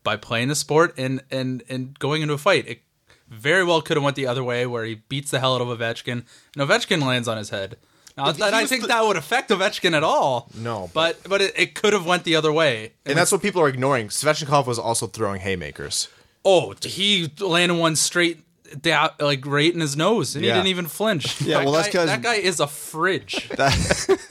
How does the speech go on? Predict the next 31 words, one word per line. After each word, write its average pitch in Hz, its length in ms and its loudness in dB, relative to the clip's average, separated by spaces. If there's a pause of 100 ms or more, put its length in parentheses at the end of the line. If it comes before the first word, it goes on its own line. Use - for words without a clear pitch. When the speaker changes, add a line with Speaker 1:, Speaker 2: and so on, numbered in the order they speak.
(520)
Speaker 1:
that 160 160 0
can 180 120 -4
just 156 180 0
move 160 340 -2
really 156 220 2
fast 147 440 0
and 147 100 -8
can 139 120 -8
score 151 420 -2
goals. 139 460 -4
Speaker 3:
Russian 165 360 4
machine 156 380 4
never 123 300 4
break. 143 540 -4
Speaker 2:
Honestly. 131 560 4 (280)
Speaker 1:
It, 233 280 2
it 214 200 0
looks 175 440 2
bad, 139 560 0 (100)
and 127 460 0
I, 117 240 -2
I 120 40 0
totally 135 640 2
get 113 320 2
people 117 280 0
wanting 113 320 0
fighting 113 340 0
out 113 100 0
of 110 80 0
the 107 60 -2
league, 110 280 -4